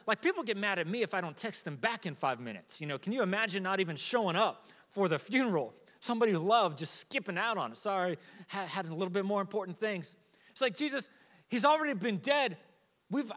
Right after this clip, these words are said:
you're, you didn't even come to comfort us. We asked you to come, you didn't come. What's worse, you wouldn't have even had to come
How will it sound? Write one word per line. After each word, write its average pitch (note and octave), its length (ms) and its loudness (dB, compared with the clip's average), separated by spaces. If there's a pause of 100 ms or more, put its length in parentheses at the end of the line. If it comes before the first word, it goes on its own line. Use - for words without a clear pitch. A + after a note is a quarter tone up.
you're, D4+ 220 -2
you C4+ 180 -6
didn't E4 140 0
even C4 160 -2
come A#3+ 460 2 (720)
to F3 100 -4
comfort C4+ 600 4
us. - 640 -4 (1700)
We C#3 120 0
asked B3+ 240 0
you D4 60 -2
to C4 60 -4
come, B3+ 260 0
you A3 60 -2
didn't G#3 200 -2
come. A#2+ 260 -4 (1300)
What's - 220 0
worse, D4 400 -2 (480)
you B3+ 80 -10
wouldn't C#4 160 -6
have C#4 60 -4
even A3+ 140 -4
had A#3 260 -4
to G#3 80 -2
come C#3 420 -6